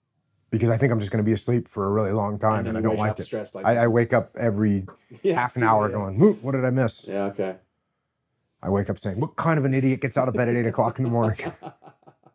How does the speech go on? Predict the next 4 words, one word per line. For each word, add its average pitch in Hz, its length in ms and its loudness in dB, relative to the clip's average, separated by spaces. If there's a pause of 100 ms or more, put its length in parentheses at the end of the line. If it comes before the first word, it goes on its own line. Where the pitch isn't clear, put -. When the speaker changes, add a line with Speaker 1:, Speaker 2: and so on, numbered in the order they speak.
(500)
Speaker 2:
<laughs> 147 320 -4 (1200)
Look, 151 200 4
I'm 156 100 2
gonna 139 260 4